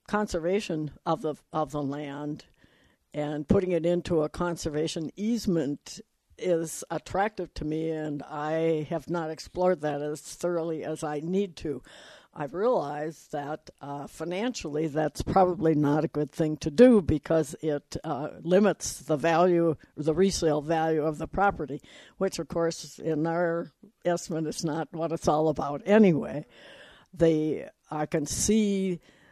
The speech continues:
the land, the location, being developed commercially if Rochester does what it intends to do, become a destination medical center and whatever.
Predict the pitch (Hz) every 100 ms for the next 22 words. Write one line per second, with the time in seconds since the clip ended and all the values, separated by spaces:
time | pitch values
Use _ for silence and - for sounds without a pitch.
0 | _ _ 143 156 156 160 160 156 156 165
1 | 196 202 175 165 165 - 92 - - -
2 | _ _ _ 160 156 180 - 240 254 -
3 | 151 160 - - - - _ _ _ -
4 | 208 190 175 165 143 151 185 185 180 -
5 | - - 190 185 175 165 131 147 131 127
6 | 143 151 - - - - - _ 180 180
7 | - 170 160 175 160 131 170 170 - -
8 | - 151 165 160 - _ 170 156 - 202
9 | 185 - - 147 175 160 151 160 - 180
10 | 160 139 165 - 156 156 165 - 147 151
11 | 165 160 143 - 170 156 147 151 170 165
12 | 147